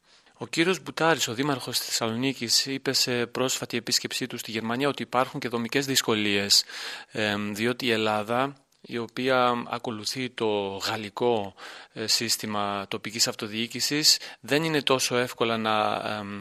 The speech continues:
δεχτεί βοήθεια από Γερμανούς πολιτικούς σε αυτόν τον τομέα.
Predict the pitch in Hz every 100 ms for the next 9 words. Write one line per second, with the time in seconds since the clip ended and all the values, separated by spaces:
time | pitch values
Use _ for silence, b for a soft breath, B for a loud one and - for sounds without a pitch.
0 | - 107 110 - 127 107 110 113 - 120
1 | 117 - 113 123 117 113 110 143 147 -
2 | 104 98 - 107 101 - - - 117 -
3 | 110 98 95 95 92 92 87